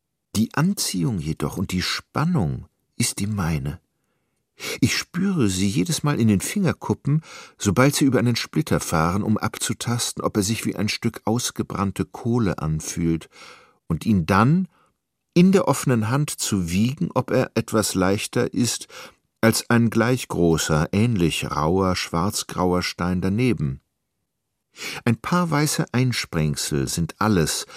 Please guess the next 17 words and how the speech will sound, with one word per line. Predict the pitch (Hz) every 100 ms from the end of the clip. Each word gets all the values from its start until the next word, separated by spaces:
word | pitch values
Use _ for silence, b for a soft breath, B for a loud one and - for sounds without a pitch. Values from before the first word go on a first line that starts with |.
| B B
woran | 92 82 98 101
ein | 95
Stückchen | 85 - 120 - 104
Meteorit | 92 87 - 73 80 95
sich | - 85
erkennen | - - 82 67
lässt. | 64 62 - - - _ _ _ _ _ _ _ _ _ _ _ -
Oder | 92 92 110 95 -
an | 90
den | 87
Brandblasen, | 80 104 135 - 120 73 65 60 62 55 78 _ _ _ _ _
wo | 82
die | 82 92 - B B
Reibungshitze | 78 80 127 147 131 82 - - 90 - 98
ihn | - 110
zerfließen | 98 110 - 147 139 - 71
ließ. | 62 64 - -